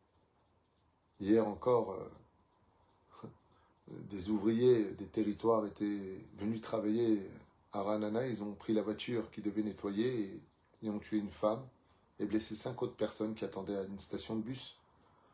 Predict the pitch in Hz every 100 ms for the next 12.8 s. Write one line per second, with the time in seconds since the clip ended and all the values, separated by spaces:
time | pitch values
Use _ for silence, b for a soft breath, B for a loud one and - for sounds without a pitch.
0 | b b b - 117 156 - 214 - 110
1 | 95 98 110 104 - 92 85 90 87 -
2 | _ - - - _ - - - - -
3 | - - - - - - - 156 - 98
4 | - - - - _ - 110 110 107 -
5 | 101 98 - 90 85 92 - 82 87 -
6 | _ _ _ _ _ _ _ _ _ _
7 | _ _ _ _ _ _ - - - -
8 | - 190 160 139 110 110 - - 165 110
9 | - - 98 110 - 123 104 107 92 90
10 | - - 110 143 156 - - - - -
11 | - _ _ _ _ _ - 110 - 110
12 | 104 - _ 147 147 - 95 90